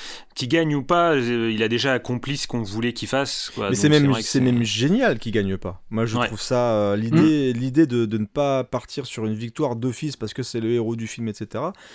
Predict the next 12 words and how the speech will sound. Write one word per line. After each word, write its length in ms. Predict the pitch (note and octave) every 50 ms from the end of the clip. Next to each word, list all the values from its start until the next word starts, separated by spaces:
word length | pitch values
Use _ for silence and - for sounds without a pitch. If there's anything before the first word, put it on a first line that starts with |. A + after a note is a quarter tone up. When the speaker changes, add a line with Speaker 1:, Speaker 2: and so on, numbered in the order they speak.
| - A#2+
Speaker 1:
Ouais. 140 | A2+ G#2+ G2
Speaker 2:
Et 360 | G#2+ A2+ A2+ A2+ A2+ G2+ -
il 140 | A#2+ A#2+ B2+
en 220 | B2+ B2 B2 A#2+
tire 280 | A#2+ - - - C#3 B2
même 220 | C3 D3 D3+ C3+
une 140 | B2 A#2+ A2+
plus 180 | - - A#2+ A2+
grande 380 | - A#2 B2 D#3 D3+ C#3+ C3
satisfaction, 720 | - - A#2+ - - A#2 A2 - - A#2 - - - E3 D#3+
pe-, 320 | - - - C#3 C#3 B2+ A2
presque. 420 | - - D3 D#3 D3 - -